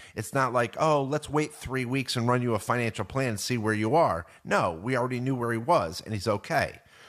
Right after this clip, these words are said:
He's since gone back to work, has gotten a job that he likes, but isn't paying him anywhere near what he was making before. But again, we prepared for that. So he wants to continue working.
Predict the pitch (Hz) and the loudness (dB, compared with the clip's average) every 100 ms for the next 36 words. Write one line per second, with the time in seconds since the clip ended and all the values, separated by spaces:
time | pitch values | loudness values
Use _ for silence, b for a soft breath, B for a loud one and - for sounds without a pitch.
0 | B B - 131 - 151 143 - 147 131 | B B -2 0 2 2 0 2 2 2
1 | 123 131 - 135 113 104 107 - B B | 2 0 -2 -4 2 2 0 -8 B B
2 | B B B 113 104 127 117 143 123 120 | B B B 0 2 0 0 -4 -2 2
3 | 104 104 107 110 104 104 98 98 98 101 | 4 4 0 -6 -8 -8 -2 0 0 -2
4 | - - B - 214 214 175 - 165 147 | -8 -10 B 0 2 2 -2 -2 -2 2
5 | 139 120 110 - 165 156 139 120 98 117 | 2 2 0 -2 0 0 2 0 0 0
6 | 143 131 98 90 113 107 104 107 107 101 | 2 2 0 -2 -2 -2 0 -2 0 -2
7 | 95 - 190 180 92 - - B B - | -2 -2 2 2 2 -4 -16 B B 0
8 | 127 101 147 120 87 71 b b 98 120 | 0 0 2 2 0 -6 b b 0 0
9 | 110 - - 117 104 - 90 76 55 - | 0 -6 -2 0 0 -2 -8 -8 -8 -12
10 | B B - 131 117 101 B B 123 110 | B B 2 4 4 2 B B -2 4
11 | 107 143 - 180 151 - 143 143 147 127 | 4 4 -2 -4 -2 0 0 2 0 2
12 | 107 - 113 110 | 2 2 0 0